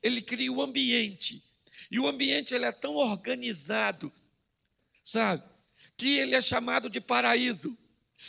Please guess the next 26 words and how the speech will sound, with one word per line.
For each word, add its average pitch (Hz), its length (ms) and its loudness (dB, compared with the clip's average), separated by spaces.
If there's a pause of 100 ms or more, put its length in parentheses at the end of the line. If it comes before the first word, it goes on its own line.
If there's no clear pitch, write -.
E 247 120 4
no 262 100 -2
paraíso 254 720 2
o 233 80 0
homem 254 380 2
e 233 40 0
a 233 60 -2
mulher 220 380 -2
vivem 320 680 2 (600)
nus. - 1120 -2 (100)
Nus. - 440 -8 (840)
Quando 208 160 -2
eu 208 100 0
era 220 140 -2
menino, 220 400 -4
a 247 40 -6
gente 220 260 -10
não 214 100 -6
usava 190 280 -6
essa 196 160 -8
palavra. 156 420 -10 (600)
A - 80 -8
gente 190 200 -4
usava 180 280 -4
a 165 40 -8
palavra 165 400 -6